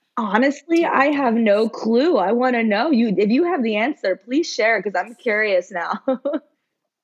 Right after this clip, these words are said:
Speaker 2: Okay, no, talk about it real quick 'cause I can pull it up. It's in the illustrated guide, so I don't know it word for word right now, but <laughs> Stephenie Meyer in the illustrated guide, I think, did a F A Q section, and there's a section in there about Bella and her period.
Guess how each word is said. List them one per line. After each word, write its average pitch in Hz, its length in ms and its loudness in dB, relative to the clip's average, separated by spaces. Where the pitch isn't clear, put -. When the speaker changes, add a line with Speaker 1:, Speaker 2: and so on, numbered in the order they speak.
Speaker 2:
Okay, 240 240 -2
no, 208 220 -6
talk 233 220 -6
about 233 160 -6
it 208 40 -10
real 190 160 -6
quick 170 200 -10
'cause 202 120 -16
I 190 80 -6
can 190 120 -16
pull 185 200 -10
it 170 100 -10
up. 143 200 -8
It's 220 160 -6
in 247 120 -4
the 269 180 -6
illustrated 202 640 -6
guide, 180 480 -4
so 208 100 -10
I 180 160 -4
don't 170 220 -8
know 180 200 -6
it 180 140 -8
word 175 320 -8
for 190 180 -6
word 151 280 -10
right 185 180 -6
now, 214 180 -4
but 190 360 -6
<laughs> 262 160 -14
Stephenie 262 580 -6
Meyer 226 460 -6
in 202 220 -8
the 214 120 -8
illustrated 190 540 -8
guide, 175 280 -6
I 202 120 -6
think, 220 320 -12
did 190 200 -2
a 190 180 -2
F 190 180 -2
A 185 120 -4
Q 185 400 -6
section, 220 480 -4
and 180 200 -4
there's 180 220 -6
a 180 60 -10
section 175 400 -10
in 175 160 -12
there 165 180 -8
about 160 380 -10
Bella 160 300 -8
and 160 140 -12
her 160 100 -18
period. - 380 -18